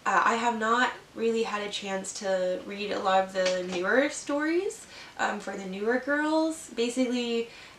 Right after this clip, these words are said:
after the beef, I kind of lost interest when I was a middle schooler, and I thought I was, like, too cool for American Girl. Like, society really pushes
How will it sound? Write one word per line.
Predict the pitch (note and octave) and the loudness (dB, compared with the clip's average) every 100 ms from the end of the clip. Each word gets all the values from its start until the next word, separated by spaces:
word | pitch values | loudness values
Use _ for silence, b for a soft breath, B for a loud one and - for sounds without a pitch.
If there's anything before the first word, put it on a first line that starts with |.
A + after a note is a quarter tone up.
| - | 2
after | G3+ G3 - A#3+ | 4 4 4 4
the | A#3 | 4
beef, | A#3 - - | 2 -4 -2
I | - | 0
kind | G#3+ D4+ | 4 4
of | D#4 | 6
lost | C4+ C4+ - | 8 8 6
interest | B3+ - C4 - | 2 4 2 2
when | B3 | 0
I | A3+ A3 A3+ | 0 2 2
was | A3 A3+ | 2 2
a | A3 | 0
middle | G#3 G3 | -4 -4
schooler, | G3+ - G#3+ G#3 | -4 -6 -4 -2
and | G3+ | -2
I | |
thought | G3 G#3 | -2 -2
I | G#3+ | -4
was, | G#3+ A3 | -4 -4
like, | G#3+ - - - | -4 -4 -10 -10
too | - A#3 | -6 -6
cool | - G#3 | -6 -6
for | G#3 A3 | -2 -2
American | G#3 A3 A3 G#3 | -2 -4 -4 -4
Girl. | G3+ G3 G3 | -2 0 4
Like, | F#3+ F#3 B B B - | 4 2 B B B -2
society | - B3+ - A#3 B3 A3+ | 0 4 6 4 4 2
really | G3+ A3+ | 0 0
pushes | G3+ F#3+ A3 G3 F#3 - | -2 -2 -2 -4 -6 -10